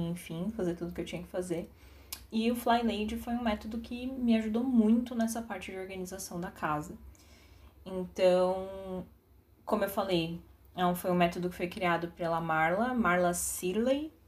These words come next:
se eu não estiver pronunciando errado. E ela tem como base a ideia de que você não precisa separar um dia todo pra fazer uma faxina na sua casa. Em quinze minutos por dia é o suficiente pra você manter sua casa em ordem.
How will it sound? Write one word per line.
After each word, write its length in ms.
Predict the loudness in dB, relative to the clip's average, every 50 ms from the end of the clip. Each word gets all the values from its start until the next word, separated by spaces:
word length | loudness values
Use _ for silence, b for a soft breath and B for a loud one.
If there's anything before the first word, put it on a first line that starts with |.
| -20
se 280 | -18 -16 -14 -10 -6 -4
eu 320 | -4 -2 -4 -4 -6 -8 -10 -14 -18 _ _ -8
não 80 | -8
estiver 240 | -4 -2 0 -2 0
pronunciando 520 | -2 -4 -6 -6 -8 -8 -10 -10 -6 -2 -2
errado. 380 | 0 0 0 -2 -2 -2 -6 -8 B B B B B B B B B B B B B B B -8
E 140 | -4 0 2
ela 260 | 2 2 2 2 0
tem 180 | 0 -2 -4 -2
como 260 | 0 0 2 2 2
base 680 | 4 4 6 6 6 6 4 2 0 -2 -4 -4 -4 -4 -2
a 100 | -2 0
ideia 260 | 2 2 2 2 0
de 120 | -2 -4 -6
que 60 | -6
você 200 | -6 -6 -4 -4
não 120 | -6 -4
precisa 360 | -2 -2 -2 -2 -2 0 0
separar 380 | 0 0 -2 -2 0 2 2 2
um 100 | 4 4
dia 140 | 4 4 2
todo 360 | 2 2 0 0 0 0 -2
pra 160 | -2 -4 -6
fazer 180 | -6 -6 -8 -8
uma 140 | -6 -6 -6
faxina 400 | -4 -4 -4 -4 -6 -8 -8 -10
na 100 | -10 -6
sua 160 | -6 -6 -4
casa. 380 | -2 0 2 2 2 2 0
Em 120 | -2 -2 -4
quinze 340 | -4 -2 0 0 2 2 2
minutos 480 | 4 4 4 4 2 0 -4 -8 -12
por 180 | -10 -8 -8 -6
dia 300 | -4 -4 -4 0 2 2
é 80 | 0
o 40 | 0
suficiente 580 | 0 -4 -6 -4 -4 -4 -2 -2 -2 -4 -4 -4
pra 120 | -4 -4
você 200 | -4 -2 -2 -2
manter 260 | 0 2 2 0 0
sua 140 | -4 -6 -6
casa 200 | -4 -2 0 0
em 120 | 2 2 2
ordem. 340 | 2 0 -2 -4 -6 -10